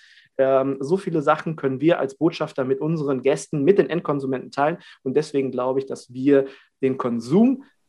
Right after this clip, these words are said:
bei unseren Gästen dann im Anschluss beeinflussen können. Das ist meine These. Und wenn der Konsum beeinflusst wird, sich verändert, dann, äh, verändert sich auch der Markt und die Industrie. Und dann haben wir etwas für den Klimawandel getan.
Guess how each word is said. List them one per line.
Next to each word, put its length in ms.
bei 200
unseren 300
Gästen 640
dann 180
im 120
Anschluss 540
beeinflussen 680
können. 320
Das 180
ist 140
meine 240
These. 400
Und 160
wenn 140
der 100
Konsum 420
beeinflusst 600
wird, 180
sich 180
verändert, 560
dann, 380
äh, 180
verändert 520
sich 180
auch 100
der 160
Markt 380
und 160
die 80
Industrie. 600
Und 360
dann 240
haben 160
wir 80
etwas 220
für 80
den 100
Klimawandel 540
getan. 320